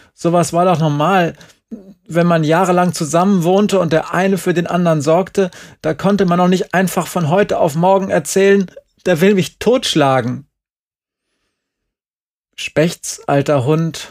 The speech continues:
hatte mal einen anderen Hund totgebissen. Es gab einen Riesenärger und sie mussten ihn am Ende einschläfern lassen. Und Frieda und Esther hatten gesagt, dass er einfach so mitgefahren ist zum Tierarzt.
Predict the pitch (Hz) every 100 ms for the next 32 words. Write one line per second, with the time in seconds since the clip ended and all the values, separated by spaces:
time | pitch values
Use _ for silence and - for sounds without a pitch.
0 | - 147 147 139 139 143 143 139 131 135
1 | - 147 143 120 117 123 127 135 - -
2 | 139 131 - 120 123 117 135 - _ _
3 | _ _ _ _ _ _ _ _ - 151
4 | - 156 143 131 151 156 - 139 143 123
5 | 123 120 139 135 143 - 143 135 123 -
6 | 139 131 - 135 127 120 123 117 113 117
7 | 135 135 _ _ - - 127 - 160 151
8 | 139 135 - 151 143 147 127 135 147 135
9 | 120 139 143 - - _ _ 131 127 135
10 | 139 147 - 139 - 147 131 139 - 135
11 | 107 113 110 107 104 110 - - _ 131
12 | 120 - 131 127 131 131 - - -